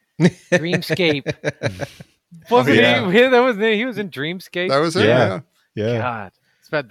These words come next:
Speaker 2: I bet you that was nineteen eighty-five. <laughs> Maybe eighty-four,
Speaker 3: I think it was,
Speaker 2: eighty-three.
Speaker 3: actually.
Speaker 1: It
Speaker 3: Maybe
Speaker 1: was Willie
Speaker 3: four.
Speaker 1: Scott, right?
Speaker 3: Yeah. It was.
Speaker 1: Yeah.
Speaker 2: Yeah.
Speaker 3: Yeah.
Speaker 2: Wow. I, um,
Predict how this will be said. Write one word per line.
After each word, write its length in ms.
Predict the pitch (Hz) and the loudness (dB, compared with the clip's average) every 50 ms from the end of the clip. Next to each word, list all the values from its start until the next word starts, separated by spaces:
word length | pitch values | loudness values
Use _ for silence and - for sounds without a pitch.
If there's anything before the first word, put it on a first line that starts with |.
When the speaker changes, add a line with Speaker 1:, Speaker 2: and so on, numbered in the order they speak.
| 170 | -2
Speaker 2:
I 120 | 160 185 214 | 0 0 0
bet 240 | 214 - 330 - - | 0 -2 -6 -8 -8
you 60 | 143 | -8
that 200 | 113 135 170 202 | -4 -2 -2 -2
was 160 | 208 156 110 | -2 -4 -6
nineteen 380 | 104 107 101 104 101 - 110 101 | -8 -12 -12 -12 -14 -14 -16 -16
eighty-five. 640 | 101 95 95 87 - _ 110 98 92 90 101 110 113 _ _ _ _ _ _ _ - - - - - - - - | -16 -16 -16 -18 -18 _ -12 -10 -10 -10 -10 -12 -16 _ _ _ _ _ _ _ -20 -18 -18 -16 -16 -12 -6 -2
<laughs> 720 | 131 127 339 - - - _ _ - - - _ _ _ | 0 2 2 0 -2 -8 _ _ -20 -20 -20 _ _ _
Maybe 300 | 175 175 202 196 180 143 | -2 -2 -2 -4 -4 -4
eighty-four, 500 | 139 139 - 120 - - 156 123 123 147 | -4 -4 -4 -6 -8 -8 -8 -6 -4 -2
Speaker 3:
I 40 | 180 | -2
think 100 | - 320 | -2 -2
it 120 | 151 117 131 | -2 0 -2
was, 140 | 147 170 196 | -2 -2 -4
Speaker 2:
eighty-three. 300 | 120 107 104 127 143 175 | -4 -6 -6 -6 -8 -6
Speaker 3:
actually. 100 | - 170 151 139 131 - - | -6 -4 -6 -6 -8 -12 -14
Speaker 1:
It 80 | - 147 | -12 -8
Speaker 3:
Maybe 140 | 147 160 | -4 -4
Speaker 1:
was 120 | 214 202 135 | -2 -2 -2
Willie 180 | 135 151 160 139 | 0 0 0 0
Speaker 3:
four. 80 | - | 0
Speaker 1:
Scott, 280 | 127 127 120 - - 87 | 0 0 0 -2 -2 -2
right? 160 | 98 98 107 | -2 -2 -2
Speaker 3:
Yeah. 240 | 151 170 160 151 147 147 - _ _ _ _ _ _ _ _ _ _ _ _ _ _ _ _ _ _ _ - | -2 -4 -6 -8 -10 -14 -18 _ _ _ _ _ _ _ _ _ _ _ _ _ _ _ _ _ _ _ -10
It 60 | 120 | -6
was. 160 | 131 - - | -4 -2 0
Speaker 1:
Yeah. 180 | 156 160 135 110 - _ _ _ _ _ _ | 0 0 -2 -4 -8 _ _ _ _ _ _
Speaker 2:
Yeah. 360 | 143 131 143 170 214 247 247 170 - | -8 -6 -4 -4 -4 -6 -8 -14 -16
Speaker 3:
Yeah. 260 | - - 143 175 - - | -14 -12 -12 -10 -10 -10
Speaker 2:
Wow. 360 | 90 95 107 110 98 87 - _ _ _ _ _ _ _ _ _ _ _ _ _ _ _ _ _ | -10 -10 -10 -10 -10 -12 -16 _ _ _ _ _ _ _ _ _ _ _ _ _ _ _ _ _
I, 260 | - 175 240 285 247 | 0 2 2 2 2
um, 300 | 220 208 196 185 180 165 | 2 0 0 -2 -6 -10